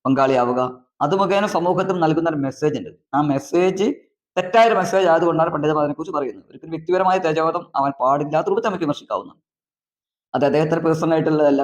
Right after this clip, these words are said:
കാരണം മതത്തിന്റെ നിയമങ്ങൾ എന്ന് പറഞ്ഞാൽ മതം ഇവിടെ നിലനിൽക്കേണ്ടതാണല്ലോ. അതുകൊണ്ട് തന്നെ പ്രത്യേകിച്ച് കേക്ക് മുറിക്കുക, ഏ, date of bir-, ഏ, പിന്നെ ബർത്ത്ഡേ ആഘോഷിക്കുക, ഇതൊക്കെ പരിശുദ്ധ ഇസ്ലാമിന്റെ നിലനിൽപ്പ്, ഏ, നിയമങ്ങൾക്കൂടെ ഒരിക്കലും എന്തല്ല വിശ്വസിക്കുന്നവയല്ല. മാത്രമല്ല, ഇപ്പോൾ തന്നെ ധാരാളം ഇപ്പോൾ ക്രിസ്തുമസ് ആഘോഷങ്ങൾ,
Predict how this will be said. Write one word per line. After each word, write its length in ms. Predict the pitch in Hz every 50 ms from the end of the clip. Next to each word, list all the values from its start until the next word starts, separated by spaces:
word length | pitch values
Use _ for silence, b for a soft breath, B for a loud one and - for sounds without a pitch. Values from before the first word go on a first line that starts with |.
| 135
കാരണം 160 | 127 139 151 147
മതത്തിന്റെ 360 | 143 143 143 - 185 185 185 180
നിയമങ്ങൾ 280 | 165 165 160 165 165 165
എന്ന് 120 | 165 156
പറഞ്ഞാൽ 120 | 160 160 156
മതം 140 | 151 160 165 170
ഇവിടെ 120 | 160 165 160
നിലനിൽക്കേണ്ടതാണല്ലോ. 580 | 151 156 156 160 - 160 156 151 113 123 87 71 - _ _ _ _ _ _ _ _ _ _ -
അതുകൊണ്ട് 220 | 143 160 180 190
തന്നെ 140 | 190 190 202 190 - - - - _ _ _ _
പ്രത്യേകിച്ച് 340 | - 156 180 196 190 196 202 -
കേക്ക് 200 | 185 185 185 190 175
മുറിക്കുക, 260 | 175 170 170 170 175 165 160 170 - - - 131
ഏ, 20 | 151 139 131 160 160 135
date 160 | 147 143 147 160
of 60 | 151
bir-, 140 | 147 147 110 131
ഏ, 20 | 143 139 127 127 -
പിന്നെ 180 | - 135 131 131 - - - _ _ _ _ - 131
ബർത്ത്ഡേ 280 | 143 139 143 175 170 165 156
ആഘോഷിക്കുക, 380 | 151 151 147 151 - - 139 139 139
ഇതൊക്കെ 180 | 147 156 - 175
പരിശുദ്ധ 220 | 170 165 170 180 175 165
ഇസ്ലാമിന്റെ 460 | 160 - - 165 165 170 175 175 180 180 170
നിലനിൽപ്പ്, 380 | 170 170 170 170 170 - - - - _ _ _ _ - 156
ഏ, 20 | 160 160 - 110 120 151 156 - 143 156
നിയമങ്ങൾക്കൂടെ 440 | 160 165 170 175 175 170 185 185 185
ഒരിക്കലും 280 | 180 175 175 190 190 190
എന്തല്ല 200 | 170 170 170 156 156
വിശ്വസിക്കുന്നവയല്ല. 680 | 156 156 156 156 160 - 160 214 196 - - - 359 - - - - _ _ _ _ _ _ _ _ _ _ 151
മാത്രമല്ല, 400 | 175 196 202 247 233 214 185 180 175 175 - - - - - - 160
ഇപ്പോൾ 200 | 156 - 220 214 190
തന്നെ 140 | 180 175 170 160
ധാരാളം 260 | 156 156 156 156 160 156
ഇപ്പോൾ 120 | 160 160 160
ക്രിസ്തുമസ് 360 | 151 151 - 147 151 147 147 147
ആഘോഷങ്ങൾ, 400 | 139 139 139 139 143 139 135